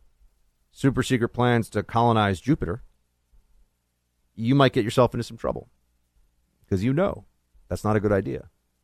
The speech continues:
But if you pass information along and it is referenced only as a national security source, you know, with close, with, uh, close access or who was involved in the matter or whatever,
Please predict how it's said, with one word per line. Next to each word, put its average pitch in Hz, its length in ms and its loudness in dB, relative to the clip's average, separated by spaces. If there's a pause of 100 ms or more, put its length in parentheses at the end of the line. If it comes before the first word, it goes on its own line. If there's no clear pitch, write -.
(280)
But 120 160 8
if 110 80 2
you 175 140 0
pass 131 320 2
information 123 580 2
along 104 380 4
and 110 80 4
it 113 100 4
is 98 220 0
referenced 123 560 2
only 147 520 6
as 104 580 0 (380)
a 110 80 4
national 143 460 4
security 139 520 2
source, - 720 2 (440)
you 113 100 -4
know, 107 80 0
with 113 220 0
close, - 640 0 (460)
with, 98 400 -4
uh, 113 260 2
close 127 260 0
access 151 540 4
or 110 120 2
who 104 60 6
was 107 200 0
involved 135 460 6
in 143 80 0
the 143 60 4
matter 139 260 6
or 117 100 6
whatever, 120 460 4